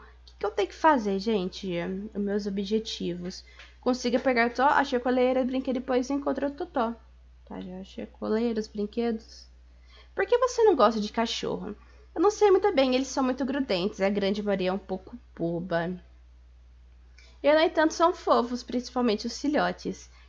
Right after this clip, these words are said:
Cada um com seu gosto. Eu prefiro realmente os gatos. Ah, diminui um pouquinho, né? Mas é a vida, né, gente? Totó, a gente achou o cachorrinho. Cachorrinho, vem cá. Olha só, brinquedo, sua coleira, seu guia.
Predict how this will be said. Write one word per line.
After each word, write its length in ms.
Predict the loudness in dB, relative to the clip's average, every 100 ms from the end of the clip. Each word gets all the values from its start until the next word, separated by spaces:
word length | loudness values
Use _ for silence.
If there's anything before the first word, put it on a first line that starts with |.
| -4
Cada 320 | 2 4 4
um 80 | 2
com 140 | -2
seu 220 | -2 -2
gosto. 480 | 0 -2 -4 -4 -4 -4
Eu 120 | -2
prefiro 360 | -2 -2 -2
realmente 400 | 0 0 0 -2
os 160 | -8 -10
gatos. 640 | -8 -8 -8 -14 -20 -10 -2
Ah, 160 | 0
diminui 380 | 0 -2 -2 -2
um 60 | -4
pouquinho, 460 | -8 -10 -8 -4
né? 100 | -2
Mas 280 | -2 -2 -4
é 80 | -2
a 140 | -2
vida, 340 | -2 -4 -4 -4
né, 160 | -6
gente? 600 | -8 -10 -12 -14 -8 -8 -8 -16 -20 -20 -12 0
Totó, 340 | 2 4 8
a 600 | 10 12 12 12 12 10
gente 180 | 8 4
achou 280 | 2 4 4
o 40 |
cachorrinho. 480 | 4 2 2 0 2
Cachorrinho, 460 | 2 2 2 0 2
vem 180 | 0 2
cá. 220 | 2 4
Olha 200 | 4 0
só, 120 | 0 0
brinquedo, 400 | 0 0 -2 -2
sua 320 | 0 0 -2 -4
coleira, 400 | -2 2 2 2
seu 200 | 0 0
guia. 540 | 0 2 2 4 2